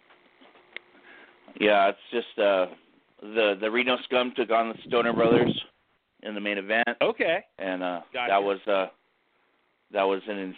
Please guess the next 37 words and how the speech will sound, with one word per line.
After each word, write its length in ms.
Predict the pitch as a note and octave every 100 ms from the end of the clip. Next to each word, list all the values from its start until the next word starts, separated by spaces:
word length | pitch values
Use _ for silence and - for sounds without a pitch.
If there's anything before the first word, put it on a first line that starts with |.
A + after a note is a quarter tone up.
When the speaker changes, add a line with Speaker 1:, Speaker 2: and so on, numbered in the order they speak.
| -
Speaker 1:
insane 380 | C3 B2 A2 G#2
brawl 460 | G#2 G#2+ A2 G#2 F#2
all 200 | F#2+ G2+
over 160 | G2+ G2
the 80 | F#2+
building. 400 | G2+ G2 F#2+ - _ -
Or 120 | B2
that 140 | B2+ B2+
wasn't 280 | C3 C3+
the 60 | A#2
main 140 | G#2+
event. 220 | F#2+ F#2 F#2+
That 100 | F#2+
was 120 | F#2+
the 80 | G2 G2
semi. 360 | F#2+ F#2 F#2 - - - - _ -
And 200 | G#2 G#2
then, 160 | G#2
uh, 120 | F#2+ F2+
Jungle 360 | B2 C3+ B2+
Boy 360 | A2+ A2+ A2 G#2 _ _ _ -
won 280 | A#2 B2 G#2+
the, 300 | G#2+ G#2 G#2 -
the, 280 | G2 F#2 F2+ _ _ _ _ _ -
they 120 | A#2
brought 320 | G#2 C3+ B2+
back 200 | C3 B2+ A#2+
the 240 | A#2+ G#2+ A2+
A 100 | A#2+
P 120 | B2+
W 240 | A2+ A2+
junior 280 | G#2+ A#2 A#2+
heavyweight 380 | A2 G#2+ G#2+ G2+
title. 320 | G2+ F#2+ G#2 _ _ - _ -
Uh, 140 | G2+
he 160 | G2+ G#2
defeated 760 | G#2 - A#2 A2 G#2+ G#2 G2